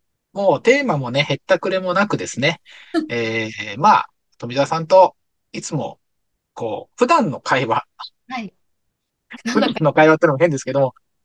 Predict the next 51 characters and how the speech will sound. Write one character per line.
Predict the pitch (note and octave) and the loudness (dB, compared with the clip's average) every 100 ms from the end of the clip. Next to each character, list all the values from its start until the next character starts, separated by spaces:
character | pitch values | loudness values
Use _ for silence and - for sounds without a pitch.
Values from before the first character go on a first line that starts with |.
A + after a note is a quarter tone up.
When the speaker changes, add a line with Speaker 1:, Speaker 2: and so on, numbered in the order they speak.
| - | -4
Speaker 1:
い | A#3+ | 0
つ | G#3+ | 0
も | B2 | 2
ね、 | D3 F3 - | 0 0 -4
あ | - | -2
の、 | C3 B2 | 0 -2
潜 | B2 D#3 | 0 2
在 | D#3+ E3+ | 4 4
意 | |
識 | - D3+ | 2 -4
以 | E3+ | 0
外 | F3+ | 0
の | A#2+ | 0
こ | G#2+ | -4
と | A2 | -12
も | G#2 | -4
結 | D3+ | -4
構 | - F#2+ | -4 -6
い | |
ろ | B2 | -2
ん | C3+ | 0
な | C#3 | 0
こ | C#3+ | -2
と | |
話 | - B2 C#3+ | -2 2 2
し | D3 | 2
て | |
た | - | -4
り | - | -8
し-、 | E3 - - | -12 -14 -12
Speaker 2:
う | |
ん。 | |
Speaker 1:
す | A#3 G3+ | -8 0
る | D#3+ | 0
の | E3 G#2+ | 0 2
で、 | C#3+ - - - - | 0 0 -18 -10 2
ま | A#3+ | 4
あ、 | |
そ | G#3 | 4
ん | G#3+ | 2
な | A3 | 2
こ | A3+ | 0
と | A3+ | -2
も、 | D#3 G#2+ _ _ _ _ _ - | -2 -4 _ _ _ _ _ -4
お | C#3 B2+ A2+ A2 G#2+ - _ _ _ _ _ _ _ _ _ - | 0 0 -2 -6 -12 -16 _ _ _ _ _ _ _ _ _ -2
ー、 | A2+ | 0
交 | A#2 E3 | 4 4
え | |
な | G3 | 6
が | F#3+ | 4
ら、 | A2 - | 2 0